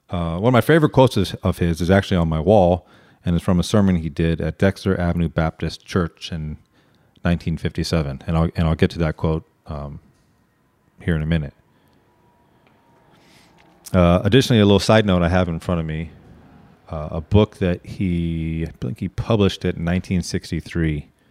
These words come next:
called Strength to Love. And it's a book, it's actually like, I, I, I almost am surprised it's not more popular now, but it's called Strength to Love,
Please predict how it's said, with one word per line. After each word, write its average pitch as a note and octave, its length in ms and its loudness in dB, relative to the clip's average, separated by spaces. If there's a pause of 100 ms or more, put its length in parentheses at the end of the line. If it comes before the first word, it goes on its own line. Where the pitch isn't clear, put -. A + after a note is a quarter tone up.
(300)
called E2 240 0
Strength - 500 -2
to F2 120 -2
Love. D#2 360 -4 (1000)
And F2 120 -2
it's - 100 -6
a F#2 60 0
book, G2+ 340 4 (1000)
it's - 120 -4
actually C3+ 260 2
like, F2 200 0
I, F2 300 -8 (520)
I, G2 60 -2
I G#2 40 2
almost A#2 300 2 (260)
am G#2 80 0
surprised F#2+ 460 0
it's D#2+ 140 -6
not F#2 160 0
more F2 140 0
popular F#2 460 -2
now, E2 380 -2 (880)
but F#2 120 -6
it's E2 100 -8
called F#2+ 180 2
Strength A#2+ 260 0
to A#2 80 2
Love, F#2 360 4